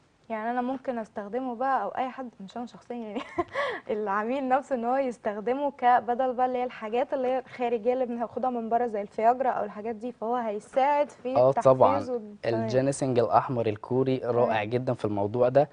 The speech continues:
Speaker 1: مم.
Speaker 2: وكمان هو بينشط الدورة الدموية، بيساعد على التركيز،
Speaker 1: مم.
Speaker 2: سرعة الإدراك،
Speaker 1: مم.
Speaker 2: آه، ال-، كل الوظائف الإدراكية.
Speaker 1: تمام.
Speaker 2: فمفيد جدًا طبعًا للطلبة.
Speaker 1: مم.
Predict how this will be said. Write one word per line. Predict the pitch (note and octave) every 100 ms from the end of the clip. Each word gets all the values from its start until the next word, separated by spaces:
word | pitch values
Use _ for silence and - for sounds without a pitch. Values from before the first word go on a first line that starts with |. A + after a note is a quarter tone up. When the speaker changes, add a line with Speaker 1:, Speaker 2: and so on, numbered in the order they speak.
| -
Speaker 1:
مم. | B3 A#3+
Speaker 2:
وكمان | - B2 C#3
هو | C#3+
بينشط | B2 B2 D3 - B2
الدورة | A#2 A#2 B2+ C3
الدموية، | B2 A#2 A2+ A#2+ B2+
بيساعد | A2+ - B2 G#2+
على | G#2+
التركيز، | G#2 G2 A#2 A2+ - _
Speaker 1:
مم. | B2
Speaker 2:
سرعة | A#2+ A#2
الإدراك، | G#2+ G#2 G#2 A2+ A#2 - - - A#3+
Speaker 1:
مم. | A#3+ A#2
Speaker 2:
آه، | A2 G#2+ A2 A#2+
ال-، | A2+ A#2+
كل | - C#3 D3+
الوظائف | C3+ A#2+ D3 D3+
الإدراكية. | A#2+ A2+ G#2+ B2 G#2+ - _ _ -
Speaker 1:
تمام. | A#3 -
Speaker 2:
فمفيد | - A#2+ A2+ D#3+ D3
جدًا | D#3 D#3
طبعًا | C#3+ C#3+ B2+
للطلبة. | G#2+ - A#2+ G2+ - _ _ -
Speaker 1:
مم. | A3+